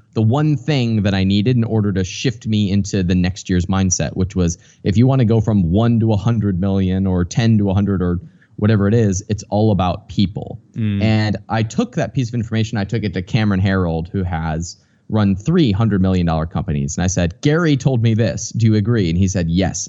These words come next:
Speaker 1: absolutely." And it was like, "Okay, people who build hundred million dollar companies believe that the next logical thing for you to, to, to, to focus on is the people that you surround yourself with, the employees that you hire."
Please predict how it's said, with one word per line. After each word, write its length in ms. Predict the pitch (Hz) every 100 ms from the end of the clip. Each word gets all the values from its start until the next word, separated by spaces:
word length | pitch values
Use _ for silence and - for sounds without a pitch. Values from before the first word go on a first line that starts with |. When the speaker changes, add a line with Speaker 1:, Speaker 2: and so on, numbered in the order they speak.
| -
Speaker 1:
absolutely." 680 | 92 - 104 95 80 80 - _ _ _
And 80 | -
it 40 |
was 80 | 92
like, 200 | 85 87
"Okay, 360 | - 202 127 165
people 340 | - 165 180
who 140 | 147 123
build 260 | 131 127
hundred 300 | 113 175 147
million 240 | 107 98 92
dollar 180 | 85
companies 560 | 85 90 - 87 104 123
believe 560 | - 95 95 95 92 87
that 260 | 80 -
the 80 | 101
next 500 | 95 98 92 92 -
logical 580 | 90 87 90 92 95 90
thing 420 | 90 101 92 87
for 140 | 85 92
you 200 | 90 87
to, 240 | 82 85 - _ _ _ -
to, 340 | 104 95 87 - _
to, 400 | - 82 87 - -
to 180 | - 101 82
focus 420 | 156 170 113 101
on 240 | 90 104
is 180 | 104 107
the 60 | 110
people 340 | - 127 107
that 160 | 98 101
you 80 |
surround 300 | 95 92 87
yourself 240 | 87 - 80
with, 140 | 73
the 100 | 98
employees 500 | 92 - 95 92 90
that 140 | - -
you 80 |
hire." 340 | 90 - -